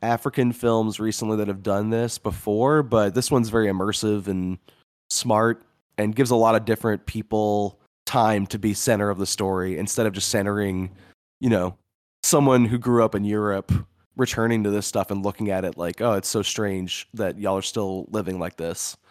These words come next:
I think, I think one character says to him halfway into the movie, like,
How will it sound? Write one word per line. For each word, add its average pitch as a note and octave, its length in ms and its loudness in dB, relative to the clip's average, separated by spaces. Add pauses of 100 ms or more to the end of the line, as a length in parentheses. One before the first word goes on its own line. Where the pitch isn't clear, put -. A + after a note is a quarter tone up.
(560)
I - 80 0
think, D3 140 4
I C3+ 40 2
think D3+ 160 4
one C#3+ 160 6
character B2 340 0
says A#2 260 2
to A#2 100 0
him G#2+ 100 0
halfway G#2 240 -2
into G#2 80 -2
the F#2+ 60 -4
movie, G2 300 -4
like, F2+ 320 -6